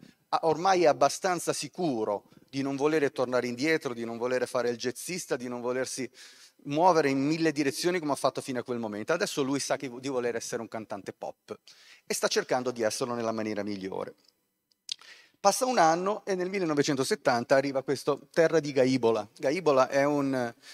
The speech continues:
ehm, un quartiere di Bologna. Eh, Dalla, da bolognese doc, ha spesso cantato comunque della sua città, della sua terra e tutto quello che riguarda questo tipo di atmosfere.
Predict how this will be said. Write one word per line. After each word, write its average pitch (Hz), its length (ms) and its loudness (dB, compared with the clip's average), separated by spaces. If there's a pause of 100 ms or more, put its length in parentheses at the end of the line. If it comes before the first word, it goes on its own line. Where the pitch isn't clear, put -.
(180)
ehm, 113 1160 -8
un 117 100 -12
quartiere 131 440 2
di 110 100 -4
Bologna. 107 560 0 (720)
Eh, - 140 -14 (100)
Dalla, 117 600 0
da 110 160 -2
bolognese 117 540 -2
doc, 117 460 -2
ha 113 120 -8
spesso 127 440 -4
cantato 107 640 -2 (280)
comunque 113 560 -6 (100)
della 101 380 -8
sua 107 160 -6
città, 151 460 2 (220)
della 107 220 -6
sua 107 160 -4
terra 120 520 2 (280)
e - 120 -14
tutto 127 220 -12
quello 113 200 -4
che 123 100 -8
riguarda 101 680 0
questo - 220 -10
tipo 113 220 -6
di 104 80 -2
atmosfere. 98 600 -8